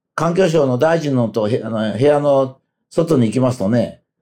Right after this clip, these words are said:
えー、「リサイクルしてるものです」とか言って置いてありますよ。で、それはね、ほんと一パーセント、二パーセントのものなんですね。やっぱり、こういったあの、国民規模の大々的な嘘っていうのをやりますとね、やっぱり日本は衰退します。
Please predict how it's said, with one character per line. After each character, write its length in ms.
え 460
ー、 40
「リ 120
サ 180
イ 80
ク 100
ル 80
し 80
て 100
る 100
も 140
の 60
で 80
す」 100
と 80
か 80
言 100
っ 20
て 100
置 140
い 40
て 80
あ 40
り 80
ま 160
す 120
よ。 240
で、 120
そ 180
れ 80
は 140
ね、 100
ほ 120
ん 80
と 80
一 200
パ 160
ー 60
セ 120
ン 60
ト、 60
二 140
パ 140
ー 60
セ 120
ン 60
ト 80
の 60
も 100
の 140
な 40
ん 80
で 60
す 120
ね。 360
や 160
っ 40
ぱ 100
り、 300
こ 140
う 60
い 80
っ 40
た 160
あ 60
の、 180
国 300
民 180
規 180
模 120
の 140
大 260
々 260
的 200
な 140
嘘 260
っ 80
て 60
い 40
う 20
の 60
を 20
や 60
り 80
ま 120
す 80
と 120
ね、 280
や 100
っ 20
ぱ 100
り 60
日 120
本 100
は 120
衰 220
退 160
し 100
ま 140
す。 280